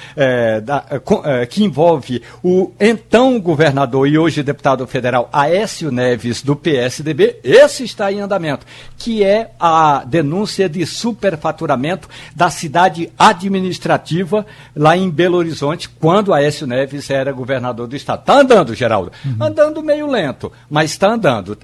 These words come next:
Speaker 1: Em, para alguns políticos, por alguma razão, a justiça é um pouco mais,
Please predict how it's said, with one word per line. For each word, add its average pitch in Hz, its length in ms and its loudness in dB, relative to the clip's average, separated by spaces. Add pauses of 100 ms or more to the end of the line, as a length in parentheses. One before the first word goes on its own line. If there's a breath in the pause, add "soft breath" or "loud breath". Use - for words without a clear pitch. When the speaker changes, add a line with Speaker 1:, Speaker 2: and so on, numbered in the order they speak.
Speaker 1:
Em, 277 280 0 (140)
para 247 260 4
alguns 151 360 0
políticos, 151 680 -4 (640 loud breath)
por 269 160 2
alguma 233 400 2
razão, 180 500 -2
a 202 120 0
justiça 202 520 -4
é 214 60 -2
um 214 100 -2
pouco 202 320 0
mais, 190 480 -4